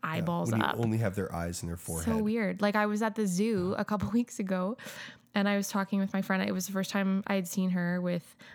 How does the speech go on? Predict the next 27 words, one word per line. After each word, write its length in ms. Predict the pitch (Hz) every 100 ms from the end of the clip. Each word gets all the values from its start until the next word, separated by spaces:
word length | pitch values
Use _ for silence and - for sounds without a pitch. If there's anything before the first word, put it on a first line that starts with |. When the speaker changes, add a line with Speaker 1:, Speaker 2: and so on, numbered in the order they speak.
| -
Speaker 2:
my 260 | 190 185 175
daughter. 800 | 156 170 165 185 165 185 190 180
Whoa, 160 | 196 185
I've 160 | 175 196
never 160 | -
said 200 | 196 214
that. 180 | 208 247
I've 120 | 208 202
actually 320 | 208 - 233
never 360 | 208 180 180
said 220 | 190 208 190
that. 260 | 160 - -
Speaker 1:
<laughs> 40 |
Speaker 2:
That's 220 | 202 -
weird. 260 | 196 190 175 - - - - -
Um, 460 | 208 202 185 180
she's 260 | - 202 -
three 200 | - 185
months 300 | 170 165 -
old, 320 | 180 170 170 -
and 100 | 180
I've 140 | 175 175
never 320 | 175 175 175
called 480 | - - 180 180 175
her 180 | 175
my 220 | 160 156 156
daughter, 580 | 165 196 185 190 185